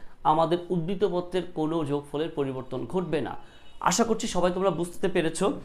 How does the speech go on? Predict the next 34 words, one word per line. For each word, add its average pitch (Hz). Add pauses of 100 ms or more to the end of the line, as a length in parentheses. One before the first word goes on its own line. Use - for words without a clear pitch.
(140)
আমাদের 160
সঠিক 226
অ্যান্সার 196
হচ্ছে 214 (920)
খ, 214 (500)
সঠিক 175
অ্যান্সার 196
হচ্ছে 285 (760)
খ। 123 (800)
আশা 180
করছি 233
সবাই 185
তোমরা 180
বুঝতে 151
পেরেছো। 123 (280)
চলো 202
আমরা 190
পরবর্তী 151
প্রশ্নে 151
চলে 127
যাই। - (580)
দেখো 226 (340)
তোমাদের 185
জন্য 196
পরবর্তী 180
প্রশ্নটা 175
দেখো, 151 (360)
নিচের 202
কোনটির 214 (340)
জন্য 175
রেওয়া 143
মিল 175
অমিল 147
হবে, 120